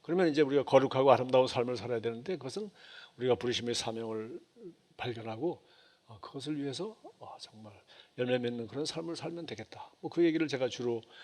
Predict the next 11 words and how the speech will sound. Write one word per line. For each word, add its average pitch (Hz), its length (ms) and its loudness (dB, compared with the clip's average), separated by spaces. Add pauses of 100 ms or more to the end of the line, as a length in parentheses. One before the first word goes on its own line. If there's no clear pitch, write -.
(160)
했습니다. 110 500 -4 (460)
정말 143 520 6 (120)
오늘 160 240 4
성경에서 170 440 6
말하고 143 340 6
있는 139 380 -2
정말 160 280 -4
이 160 40 -2
신성한 156 480 0
건강이 135 540 -2
우리가, 139 360 2